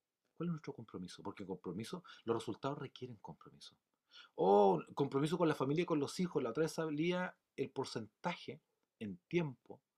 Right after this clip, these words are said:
de cuánto habla una familia entre ellos y sobre todo con sus hijos. Creo que en menos de media hora al día. Son como treinta, veinte minutos.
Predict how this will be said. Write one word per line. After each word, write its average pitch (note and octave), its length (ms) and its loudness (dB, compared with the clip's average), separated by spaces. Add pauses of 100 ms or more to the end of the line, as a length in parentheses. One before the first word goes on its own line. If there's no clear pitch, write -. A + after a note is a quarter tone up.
(320)
de A#2 140 -2
cuánto D#3+ 320 4
habla F3 160 2
una F3+ 140 0
familia C3+ 480 -4 (560)
entre C3 300 4
ellos F3 280 4
y A#2+ 60 -8
sobre B2+ 180 0
todo D#3 140 0
con D#3 100 -4
sus - 240 -10
hijos. D3+ 200 -6
Creo - 160 -4
que F3 80 -4
en D3 100 -4
menos D#3+ 220 -4
de C#3+ 80 -2
media C#3 280 -4
hora D3+ 140 -4
al G2 100 -6
día. D#3 200 -6 (580)
Son A#2+ 100 -18
como B2 140 -12
treinta, D#3+ 340 -4
veinte C#3 240 -8
minutos. C3 300 -14